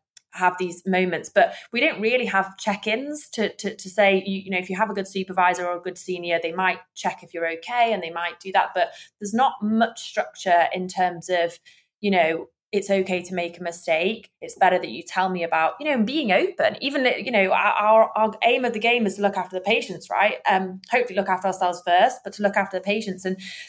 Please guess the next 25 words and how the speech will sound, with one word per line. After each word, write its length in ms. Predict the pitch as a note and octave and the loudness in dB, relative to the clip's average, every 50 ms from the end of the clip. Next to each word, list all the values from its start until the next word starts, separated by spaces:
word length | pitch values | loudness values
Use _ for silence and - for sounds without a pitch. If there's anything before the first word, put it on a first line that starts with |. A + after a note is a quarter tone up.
| - - | -10 -8
the 80 | A3 A3 | -8 -2
pa-, 240 | - A3 A#3+ A#3 - | 2 2 2 2 0
the 80 | A3 | -4
best 420 | G#3 G3+ - - B3 C4 - - - | -6 -2 4 4 4 4 4 0 0
way 160 | A#3 A3 G#3 | 2 2 2
that 140 | G3 F#3+ - | 0 -2 -4
the 80 | - | -2
patient 400 | - G3+ A3 A#3 A3+ G#3 G3 - | -2 -2 -2 -2 -6 -10 -12 -8
can 160 | G3 F#3 F#3 | -6 -8 -8
be 80 | F#3 F3 | -8 -10
safe 360 | F3+ - D#3+ D#3+ F3 E3+ - _ - G#3 | -6 -4 -2 -2 -2 -4 -8 _ -6 -4
is 200 | G3+ F#3+ G3 - - | -4 -4 -4 -4 -4
if 180 | - G3+ - F#3+ - | -4 -4 -6 -8 -8
we 200 | G#3+ G#3+ G#3+ G#3+ | -6 -6 -4 -6
feel 440 | G#3 - G#3+ G3+ F#3+ F3+ F3 - - - | -8 -6 -2 0 2 2 2 2 0 0
able 360 | F#3+ F#3+ G3 F#3+ F#3+ F3+ E3+ | 0 0 0 0 -2 -4 -6
to 120 | F3 - F3 | -6 -10 -12
speak 400 | - - - F#3 E3+ - - F#3 | -14 -12 -12 -14 -14 -10 -6 -2
out 180 | F3+ F3+ - | 0 0 0
about 220 | - F#3+ F#3 - - | 2 2 0 0 0
stuff 220 | - A3 B3 B3+ - | 2 2 2 2 2
and 120 | G#3 F#3 | -2 -2
not 140 | F3+ - - | -2 -4 -6
hide 340 | - - F3+ F3 F3+ F3+ - | -4 -2 -2 -2 -2 -2 -6
stuff. 400 | - - G3+ B3+ - - - | -2 2 2 2 2 2 -6